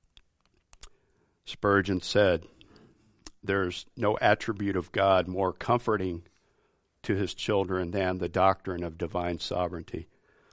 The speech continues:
Under the most adverse circumstances, in the most severe troubles, they believe that sovereignty hath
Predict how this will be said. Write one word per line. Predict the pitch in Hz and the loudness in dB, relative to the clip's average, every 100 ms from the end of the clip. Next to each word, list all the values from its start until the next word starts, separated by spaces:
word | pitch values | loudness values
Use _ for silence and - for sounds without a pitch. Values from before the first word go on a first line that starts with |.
| _ _ _ _ _ _ | _ _ _ _ _ _
Under | 107 110 123 | 0 6 6
the | 110 | 6
most | 107 113 117 107 - - | 4 4 4 2 -6 2
adverse | 107 120 120 120 113 | 6 8 6 2 2
circumstances, | - 117 107 - 98 - 92 87 82 85 85 - - _ - - _ _ - _ _ - | 2 2 2 0 -4 -2 -2 -2 -4 -6 -8 -10 -20 _ -20 -20 _ _ -20 _ _ -4
in | 110 | 0
the | 98 | 2
most | 101 104 - | 2 2 0
severe | - 87 110 107 | -2 0 2 2
troubles, | - - 110 101 92 87 - - | 0 -2 0 0 0 -6 -6 -2
they | 98 | -2
believe | - 87 104 107 107 95 | -2 -4 -2 0 0 -2
that | 95 | -4
sovereignty | - - 107 98 101 - 107 | -4 2 2 4 0 -2 -4
hath | 90 104 98 - | 0 2 2 0